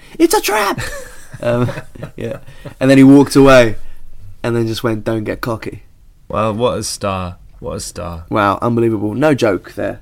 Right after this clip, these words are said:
Speaker 1: really.
Speaker 2: No, just hats
Speaker 1: Uh,
Speaker 2: off to you, Harrison.
Speaker 1: What else has happened in the news? I don't know.
Speaker 2: A lot of
Speaker 1: I've been
Speaker 2: depressing
Speaker 1: sat,
Speaker 2: stuff.
Speaker 1: I've been sat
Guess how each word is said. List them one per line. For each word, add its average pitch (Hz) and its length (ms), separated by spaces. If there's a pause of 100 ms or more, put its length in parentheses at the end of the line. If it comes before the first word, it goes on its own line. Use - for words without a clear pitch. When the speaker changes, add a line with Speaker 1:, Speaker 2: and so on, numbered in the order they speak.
(100)
Speaker 1:
really. 104 380 (220)
Speaker 2:
No, 127 300
just 98 200
hats 113 440
Speaker 1:
Uh, 113 60
Speaker 2:
off 110 140
to 110 100
you, 95 200 (180)
Harrison. 98 580
Speaker 1:
What 139 180
else 156 260
has 131 100
happened 135 340
in 123 100
the 120 60
news? 123 460 (100)
I 110 80
don't 123 260
know. 113 260 (640)
Speaker 2:
A 113 40
lot 139 100
of - 20
Speaker 1:
I've 113 60
been 110 80
Speaker 2:
depressing 139 300
Speaker 1:
sat, 143 240
Speaker 2:
stuff. 95 140
Speaker 1:
I've 131 100
been 139 120
sat 127 380